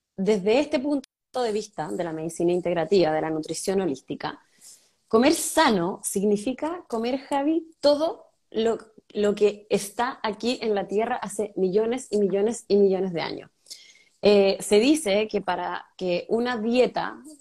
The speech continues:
una dieta que invente el ser humano, tenga validez, tiene que tener al menos ciento cincuenta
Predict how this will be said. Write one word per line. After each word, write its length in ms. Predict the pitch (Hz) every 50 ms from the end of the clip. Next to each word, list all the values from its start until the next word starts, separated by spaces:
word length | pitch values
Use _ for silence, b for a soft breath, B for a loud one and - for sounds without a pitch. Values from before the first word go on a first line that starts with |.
| _ _ _ - -
una 260 | - - 190 190 185
dieta 320 | 185 196 202 202 202 208 202
que 100 | 202 196
invente 560 | 185 - 190 185 185 175 190 196 202 214 214
el 100 | 214 214
ser 220 | 214 - 214 196 190
humano, 540 | 190 190 190 185 190 202 214 254 339 - B B B B B B B _
tenga 240 | - 233 240 254 262
validez, 520 | 247 240 220 208 214 220 208 202 208 208 -
tiene 220 | 226 226 233 233
que 100 | 226 220
tener 260 | 208 202 202 208 202
al 140 | 208 196 190
menos 340 | 196 208 220 233 262 269 -
ciento 260 | - 240 233 226 247
cincuenta 640 | 226 - 220 202 190 196 214 214 214 208 220 220